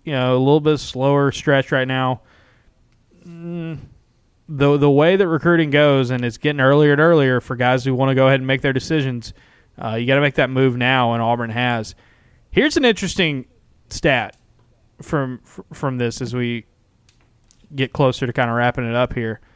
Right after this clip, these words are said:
Um, Auburn, number seventeen in the country. This is the composite.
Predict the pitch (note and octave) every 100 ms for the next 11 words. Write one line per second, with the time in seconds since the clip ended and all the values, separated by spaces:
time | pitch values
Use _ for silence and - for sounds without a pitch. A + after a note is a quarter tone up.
0 | _ _ _ _ - B2+ B2+ A#2+ A2+ G#2+
1 | _ _ _ _ _ _ _ _ - A#3+
2 | C4 F#3+ A3+ B3+ - A3 G#3 G#3+ G3 F3
3 | - F#3 E3+ F3+ F3 F3 D#3+ D3+ D#3 C#3+
4 | C#3+ C#3 D#3 D3+ D3+